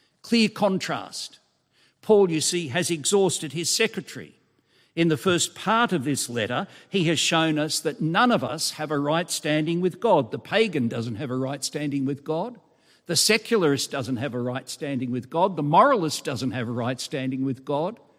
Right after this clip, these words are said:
The unreached person doesn't have a right standing with God. And not even the Jew has a right standing with God.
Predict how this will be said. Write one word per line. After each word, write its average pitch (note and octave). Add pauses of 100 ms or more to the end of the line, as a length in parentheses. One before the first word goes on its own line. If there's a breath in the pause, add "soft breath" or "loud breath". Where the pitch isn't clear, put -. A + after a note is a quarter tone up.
(300 soft breath)
The F#3
unreached G3+
person D3
doesn't C3+
have B2
a A#2
right B2
standing C3+
with C3+
God. D#3+ (480 soft breath)
And F3
not F3+
even D#3+
the D#3
Jew B2
has A#2+
a A#2+
right A#2+
standing A2+
with A2
God. F2+